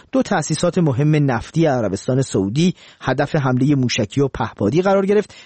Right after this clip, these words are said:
و باعث کاهش نیمی از تولید نفت این کشور شد. ریاض و واشنگتن در این زمینه انگشت اتهام را به طرف ایران گرفتند، ولی تهران این اتهام‌ها را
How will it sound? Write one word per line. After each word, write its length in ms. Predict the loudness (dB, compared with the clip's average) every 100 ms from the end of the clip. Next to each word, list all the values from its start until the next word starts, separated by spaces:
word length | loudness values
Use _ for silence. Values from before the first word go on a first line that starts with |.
| -4
و 60 | 0
باعث 320 | 0 0 -2
کاهش 440 | -2 -2 -2 0
نیمی 400 | 2 4 4 2
از 140 | 0 -2
تولید 460 | -2 0 0 -2 -4 -6
نفت 300 | -4 -4 0
این 100 | 0
کشور 320 | 0 -2 -2 -2
شد. 220 | -4 -8 _ _
ریاض 380 | -2 2 2 0
و 40 | -2
واشنگتن 680 | -2 -2 -2 -2 0 0 0 -4 -8
در 120 | -4 0
این 160 | 0
زمینه 400 | 0 0 2 0 -2 -10 -4
انگشت 500 | -2 0 0 0 0 0 -2 _ _
اتهام 520 | -4 -4 -4 -2 0 2
را 100 | 0
به 60 |
طرف 340 | -2 -2 -2 -4 -2
ایران 300 | 0 2 0
گرفتند، 440 | -2 -4 -6 -6 -10 -4
ولی 300 | -2 0 -2 -4 -8
تهران 540 | -6 -2 0 2 0 -2 _ -4
این 180 | -2 -2
اتهام‌ها 560 | -6 -6 -4 -2 0 0
را 160 | 0